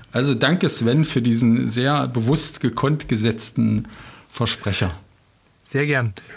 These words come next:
Speaker 2: Gut, Stefan, vielen Dank, ähm, für diese Ausführungen zur deutschen Sprache. Und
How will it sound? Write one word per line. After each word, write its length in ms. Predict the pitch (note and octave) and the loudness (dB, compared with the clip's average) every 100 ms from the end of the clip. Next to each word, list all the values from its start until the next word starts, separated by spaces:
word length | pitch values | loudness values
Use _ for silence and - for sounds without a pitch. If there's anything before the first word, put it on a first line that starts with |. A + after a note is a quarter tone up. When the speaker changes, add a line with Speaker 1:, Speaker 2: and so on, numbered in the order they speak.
| - | -4
Speaker 2:
Gut, 160 | F4+ | -2
Stefan, 340 | - E3+ D3 B2 | 0 2 2 2
vielen 300 | - G#3+ B3 | 2 2 4
Dank, 480 | G3 A#3+ C#4+ - A3+ | 4 4 0 -2 -2
ähm, 420 | F3+ D#3+ E3+ F3 | 0 2 4 2
für 600 | - F3+ F3 E3+ E3+ E3+ F3 - - - - _ - | 0 0 2 4 2 -2 -6 -18 -20 -20 -20 _ -4
diese 240 | D3+ C#3+ | 0 0
Ausführungen 560 | C3 D#3+ - D#3 D3 C#3 | 0 -2 0 0 0 -2
zur 120 | C3+ | -2
deutschen 300 | B2+ B2+ C3+ | 0 0 0
Sprache. 560 | A#2+ - D3 - C#3+ G3 - _ - - | -2 -2 -4 -2 -2 -2 -8 _ -20 -4
Und 1000 | C3+ C#3 C#3+ C#3+ C#3 C#3+ C#3+ C#3+ C#3+ | 0 2 2 2 2 2 2 2 0